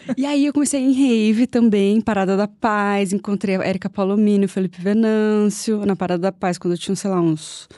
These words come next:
quinze anos. E aí, com, na época da Capricho, quando eu tinha dezesseis, em noventa e o, ai, não lembro, dois mil,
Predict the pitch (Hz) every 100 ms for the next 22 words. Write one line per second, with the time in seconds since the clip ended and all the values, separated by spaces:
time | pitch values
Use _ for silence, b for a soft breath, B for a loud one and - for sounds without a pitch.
0 | b b b b - 240 254 208 160 190
1 | 214 165 147 156 - b b b b b
2 | 202 208 262 254 - - - - - -
3 | 202 214 196 - 190 190 208 208 196 220
4 | 247 - 190 180 185 170 175 208 - 170
5 | 170 180 175 190 - 226 226 196 - _
6 | _ _ _ _ _ - 202 208 202 -
7 | 202 208 214 202 190 202 262